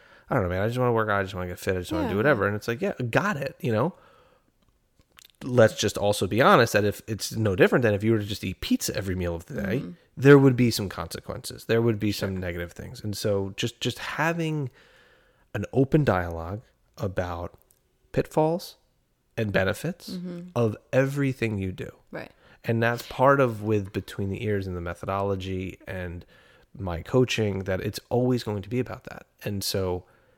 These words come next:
Speaker 1: because it's gonna be you. The best thing I can do is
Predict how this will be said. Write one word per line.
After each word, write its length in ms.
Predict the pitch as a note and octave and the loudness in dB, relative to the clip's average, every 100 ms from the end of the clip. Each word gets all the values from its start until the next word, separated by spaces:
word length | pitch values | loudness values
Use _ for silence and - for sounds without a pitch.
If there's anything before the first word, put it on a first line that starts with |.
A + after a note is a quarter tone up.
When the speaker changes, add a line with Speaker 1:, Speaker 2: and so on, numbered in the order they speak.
| - | -8
Speaker 1:
because 240 | A2 A#2+ | 0 0
it's 120 | A#2 - | 0 -6
gonna 200 | C3+ C3 | -4 -4
be 120 | G#2+ | -2
you. 260 | G2+ F2+ - | -4 -4 -4
The 80 | G2+ | -6
best 340 | - E3+ - | 2 2 2
thing 120 | D#3+ | -2
I 120 | A#2+ | 0
can 160 | A#2+ G#2+ | 0 -2
do 280 | G2 G2+ B2+ _ _ _ _ _ _ _ _ | -2 -2 -4 _ _ _ _ _ _ _ _
is 220 | G#2+ F#2+ | -6 -6